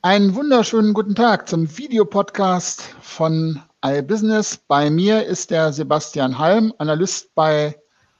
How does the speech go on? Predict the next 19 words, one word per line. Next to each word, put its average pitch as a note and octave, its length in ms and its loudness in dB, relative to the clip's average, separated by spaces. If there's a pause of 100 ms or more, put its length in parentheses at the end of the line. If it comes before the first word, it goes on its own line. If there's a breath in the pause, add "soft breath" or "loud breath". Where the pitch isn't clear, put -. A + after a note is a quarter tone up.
(140)
iBusiness. F3 540 0
Mein D#3+ 180 0
Name D3 300 0
ist - 340 -6
Joachim C3 460 -2
Graf. C3+ 680 -4 (460)
Ich - 200 -16
bin D#3 140 -2
Herausgeber. F3+ 1040 0
Schön, D#3 280 -4
dass D3 120 0
Sie D#3+ 80 -8
sich C#3+ 220 -12
wieder D#3 160 0
eingewählt F3+ 580 0
haben. - 320 -8 (1120 soft breath)
Wir F3+ 140 0
sprechen G#3+ 480 -2
heute G#3 760 2